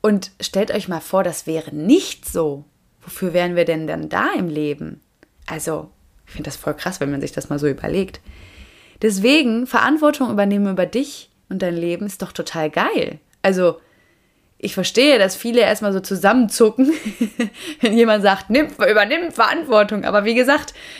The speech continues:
das kommt vor allem halt durch unsere Erfahrungen in der Kindheit. Als uns mit erhobenem Finger gesagt wurde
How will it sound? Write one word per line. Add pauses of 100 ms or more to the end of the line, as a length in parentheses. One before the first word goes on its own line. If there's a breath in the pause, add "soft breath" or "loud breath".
(120 loud breath)
das
kommt
vor
allem
halt
durch
unsere
Erfahrungen
in
der
Kindheit. (540 soft breath)
Als
uns
mit
erhobenem
Finger
gesagt
wurde